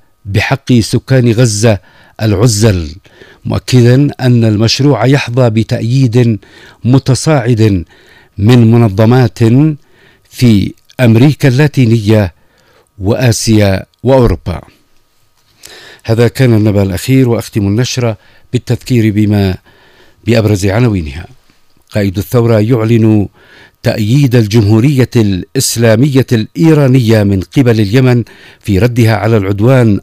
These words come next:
الصهيوني، ويؤكد شراكة اليمن في الموقف بكل ما تمتلك من قوة. القوات المسلحة اليمنية تستهدف أهدافاً حساسة للعدو الصهيوني في منطقة يافا المحتلة.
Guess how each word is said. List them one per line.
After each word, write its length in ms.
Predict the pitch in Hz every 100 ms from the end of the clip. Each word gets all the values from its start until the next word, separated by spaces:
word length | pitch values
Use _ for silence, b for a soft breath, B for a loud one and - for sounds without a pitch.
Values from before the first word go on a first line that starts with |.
| -
الصهيوني، 640 | - 147 139 139 117 82 b b b b b
ويؤكد 800 | - 92 92 113 - 107 110 101 -
شراكة 600 | - 104 117 139 147 147
اليمن 420 | 135 139 131 123 - b b b
في 140 | -
الموقف 720 | 120 104 139 135 - 123 -
بكل 520 | 117 104 - 170 143
ما 120 | 127 120
تمتلك 580 | 127 110 120 107 -
من 180 | 117 123
قوة. 380 | 123 101 87 82 - _ b b b b b b b
القوات 480 | 120 - 123 151 165
المسلحة 640 | 156 139 - 120 131 135 127
اليمنية 600 | 110 110 101 117 120 110
تستهدف 600 | - - 139 110 98 110
أهدافاً 480 | 90 90 117 107 98
حساسة 800 | - - 131 120 123 - 135 143 B B B B
للعدو 580 | 98 107 90 110 127 120
الصهيوني 640 | 101 - 117 113 120 139
في 180 | 131 120
منطقة 720 | 107 98 - 147 - 139 -
يافا 600 | 120 120 107 - 110 101 - _ 107
المحتلة. 600 | 98 113 - 110 90